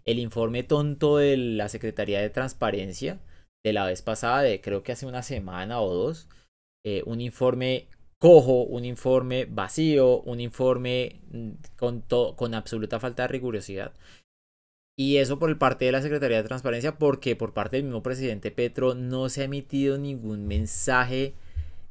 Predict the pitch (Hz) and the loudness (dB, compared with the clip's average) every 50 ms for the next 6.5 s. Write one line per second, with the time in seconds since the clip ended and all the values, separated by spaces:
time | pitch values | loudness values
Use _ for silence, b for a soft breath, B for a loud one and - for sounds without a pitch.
0 | - - 110 110 107 107 107 104 104 101 95 90 - - - - - - - - | -8 -4 -2 -2 0 0 0 0 0 0 -2 -2 -4 -6 -10 -12 -20 -20 -20 -20
1 | - - 113 - - 123 127 127 135 139 120 127 113 - - 117 110 - 135 131 | -12 -12 -12 -8 -4 -2 0 2 2 2 0 -2 -6 -6 -6 -6 -4 -4 -4 -2
2 | 117 110 101 113 - - 120 117 - - - 110 107 - - - - - - 131 | -2 -4 -4 -4 -4 -2 -4 -4 -4 -4 -2 -2 -2 -2 -6 -18 -16 -10 -8 -8
3 | - 131 120 101 101 101 - 120 123 123 113 - 139 135 135 135 123 143 - 131 | -6 -4 -4 -4 -4 -4 -2 0 -2 -2 -2 -4 -4 -4 -4 -4 -6 -6 -6 -6
4 | 127 123 127 131 - - 147 147 156 160 - 123 110 104 104 107 110 117 120 123 | -6 -6 -6 -8 -6 -4 -4 -2 -2 -4 -4 -4 -6 -6 -6 -6 -6 -6 -8 -8
5 | - 135 135 127 123 110 - 98 98 - - 101 98 98 104 120 120 113 - 113 | -6 -8 -6 -6 -8 -8 -8 -10 -10 -8 -8 -8 -6 -6 -4 -4 -4 -6 -4 -6
6 | 107 92 90 - - - 101 90 78 | -8 -8 -8 -12 -10 -8 -8 -8 -8